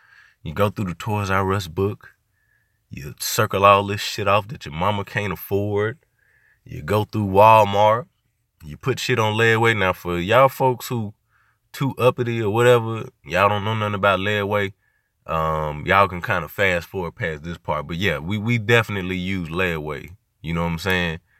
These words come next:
to be able to take care of things. Put things in a layaway, pay 'em off so that we could have 'em by Christmas or whatever. So my mom would put things in a layaway. You know, she would get that started early. But anyway, you look at all this stuff that you can't get.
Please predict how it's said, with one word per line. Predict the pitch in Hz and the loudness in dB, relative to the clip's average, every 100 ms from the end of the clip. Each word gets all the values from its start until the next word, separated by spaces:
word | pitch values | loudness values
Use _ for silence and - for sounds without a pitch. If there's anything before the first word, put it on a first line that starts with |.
| _ _ - | _ _ -12
to | 80 | -6
be | 90 90 | -2 0
able | 85 80 | -2 -6
to | 76 | -8
take | 104 80 | -8 -6
care | - 80 | -4 -4
of | 73 | -6
things. | 76 69 69 | -10 -12 -10
Put | - 101 | -10 -6
things | 104 98 92 | -4 -4 -4
in | |
a | 92 | -4
layaway, | 90 92 87 87 82 | -2 -2 0 -2 -4
pay | - 98 | -2 -2
'em | 90 87 | 0 0
off | 87 82 _ - - _ | -2 -2 _ -20 -20 _
so | - 80 | -10 -4
that | 82 85 | -2 -2
we | 95 | -2
could | 87 90 | -2 0
have | 95 85 | 0 0
'em | 80 | -2
by | 78 | -6
Christmas | 78 - 95 78 71 | -6 -8 -10 -10 -14
or | 73 | -12
whatever. | 76 71 67 | -12 -12 -10
So | - 82 - _ _ _ | -6 -6 -8 _ _ _
my | - | -8
mom | 82 95 92 87 | -2 2 2 0
would | - | -4
put | 104 82 | -6 -4
things | 82 78 76 | -6 -6 -8
in | 78 | -8
a | 76 | -8
layaway. | 76 71 69 67 67 | -8 -8 -8 -10 -10
You | 82 | -8
know, | 78 76 | -8 -10
she | - | -8
would | 85 78 | -8 -6
get | 90 | -6
that | 90 82 | -4 -6
started | - 82 73 | -2 -2 -2
early. | 78 85 76 | -4 -4 -6
But | 73 95 | -6 -4
anyway, | 143 101 82 87 - _ _ _ _ _ _ _ - - | -2 -2 -2 -4 -12 _ _ _ _ _ _ _ -20 -16
you | - 110 | -4 0
look | 147 | 4
at | 147 | 6
all | 139 | 6
this | 131 | 4
stuff | - 110 | -2 -6
that | 92 82 | -6 -10
you | |
can't | 82 110 98 76 | -6 -6 -6 -10
get. | 80 | -14